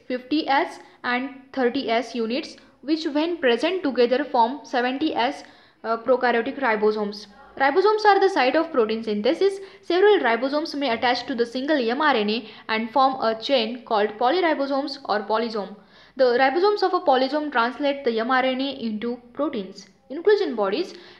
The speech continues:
Reserve material in prokaryotic cells are stored in the cytoplasm in the form of inclusion bodies. These are not bounded by any membrane system and lie free in the cytoplasm. Phosphate granules, cyanophycin granules, and glycogen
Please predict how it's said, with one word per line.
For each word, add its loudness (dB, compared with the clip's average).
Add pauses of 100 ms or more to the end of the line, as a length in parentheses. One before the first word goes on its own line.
(100)
Reserve 0
material 0
in -6
prokaryotic 0
cells -2
are 0
stored -2
in -4
the 0
cytoplasm -2
in -6
the 0
form -2
of 0
inclusion -2
bodies. -2 (360)
These 2
are 4
not 0
bounded 0
by 4
any -4
membrane -4
system -6
and -4
lie 0
free -2
in -6
the 0
cytoplasm. -4 (420)
Phosphate -4
granules, -4 (160)
cyanophycin 0
granules, -4
and -6
glycogen -2